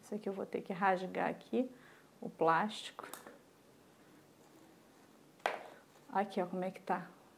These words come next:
Tá vendo? Enraizou bem. Inclusive, ó, já está até brotando a folhinha aqui.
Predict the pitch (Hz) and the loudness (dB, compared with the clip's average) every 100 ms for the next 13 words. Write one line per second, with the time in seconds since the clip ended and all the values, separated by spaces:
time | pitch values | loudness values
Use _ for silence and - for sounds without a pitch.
0 | - - - - - - - - - - | -20 -20 -20 -20 -20 -20 -20 -20 -20 -20
1 | - - - - - - 190 185 208 208 | -20 -20 -20 -20 -20 -8 -4 0 0 0
2 | 190 175 - 190 190 185 180 202 208 165 | -2 -8 -8 -2 4 4 6 6 6 4
3 | 175 - - - - - 190 185 196 185 | 2 -6 -14 -20 -20 -2 0 6 8 8
4 | 220 247 240 180 180 175 - - - - | 10 10 10 6 2 2 -6 -16 -20 -20
5 | - - - - - 190 190 190 190 - | -20 -20 -20 -20 -10 0 6 6 6 2
6 | - 190 190 214 - 196 208 233 - - | 8 8 8 4 4 6 6 4 -2 -12
7 | - - - - - 202 202 214 208 208 | -20 -20 -20 -2 6 8 8 6 6 6
8 | 208 220 202 190 196 214 - 196 180 | 6 6 8 6 2 0 -2 -2 -2